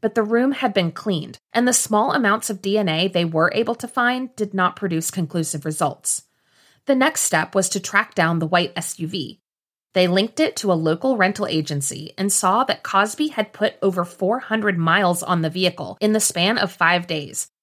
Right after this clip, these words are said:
difficult to do on a small island. They theorized that Cosby had driven around the island searching for a location to dump Ivanice's body.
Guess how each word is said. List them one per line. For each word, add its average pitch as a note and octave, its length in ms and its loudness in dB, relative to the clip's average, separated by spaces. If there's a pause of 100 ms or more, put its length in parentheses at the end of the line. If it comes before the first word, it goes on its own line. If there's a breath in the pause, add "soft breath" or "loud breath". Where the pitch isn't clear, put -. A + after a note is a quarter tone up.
(120)
difficult D#4+ 460 0
to A#3 100 -2
do G3+ 280 0
on E3 140 0
a E3 40 0
small D#3+ 340 -4
island. D3+ 460 -4 (480)
They A#3 140 4
theorized E3 720 0
that - 160 -2
Cosby G#3 440 0
had B3+ 180 -4
driven G3+ 320 2
around E3+ 380 2
the C#4 100 -2
island D3+ 460 -4
searching F3 520 -2
for E3+ 140 -10
a - 80 -4
location F3 640 -4
to G3 100 -8
dump D#3+ 280 -2
Ivanice's D#3 560 -2
body. D3 400 -6